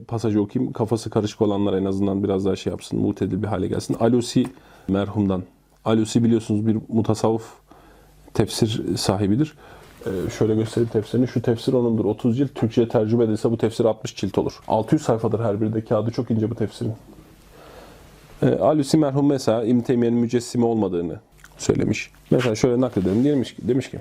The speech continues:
Alusi merhumdan, "İbn Teymiye'nin tecsim ve teşbihe kail olmadığını kaydediyor. Tecsim ve teşbih Allah'ı mahlukata benzetme, cisimmiş gibi algılama. Böyle itham edilmiştir İbn Teymiye. Böyle olmadığını söylüyor.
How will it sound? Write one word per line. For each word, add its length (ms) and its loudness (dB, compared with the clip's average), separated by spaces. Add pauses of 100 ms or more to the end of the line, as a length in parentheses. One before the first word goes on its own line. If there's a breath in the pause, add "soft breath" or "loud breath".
Alusi 280 2
merhumdan, 380 0 (340 loud breath)
"İbn 120 4
Teymiye'nin 600 2 (140)
tecsim 520 2
ve 60 2
teşbihe 600 0
kail 300 0
olmadığını 440 2
kaydediyor. 420 -6 (440 soft breath)
Tecsim 360 2
ve 60 2
teşbih 360 0
Allah'ı 400 2
mahlukata 640 0
benzetme, 480 0
cisimmiş 480 0
gibi 160 0
algılama. 500 0 (440 loud breath)
Böyle 280 4
itham 340 0
edilmiştir 420 0
İbn 140 0
Teymiye. 340 0
Böyle 180 2
olmadığını 440 0
söylüyor. 420 -4